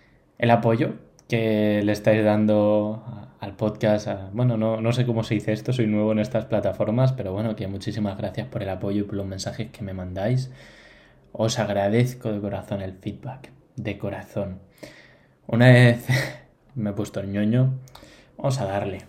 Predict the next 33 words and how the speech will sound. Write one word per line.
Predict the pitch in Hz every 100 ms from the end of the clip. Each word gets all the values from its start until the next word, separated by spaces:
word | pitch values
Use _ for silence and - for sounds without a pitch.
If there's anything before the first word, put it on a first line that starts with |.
| -
vamos, | - 107 110 107 98 - -
vamos | - 139 135
a |
hablar | 127 123 117
de | 101
algo. | 104 107 151 - - _ _ - -
No | 117 147
es | 151
mío, | 127 113 151 - - _ -
porque | 107 - 107 101 98 98 _ _ _ _ _
pocas | 117 123 117 -
cosas | - 107 110 107 98 - - - _ -
de |
las | 101 -
cuales | 104 104
reflexiono | 101 98 98 - 101 98
son | - 95
mías, | 95 110 113
son | - 101 98
de | 95 95
referentes | 104 - 95 101 104 107 104 - - - -
o | 101
de | 92
gente | - 101 101
que | -
impacta | 95 92 98 - 95
positivamente. | - - - 104 101 107 107 107
Yo | 104
después | 107 104 113 101
lo | 98
aplico, | 95 120 143 160 147
me | 120
funciona, | 110 101 - 113 110 107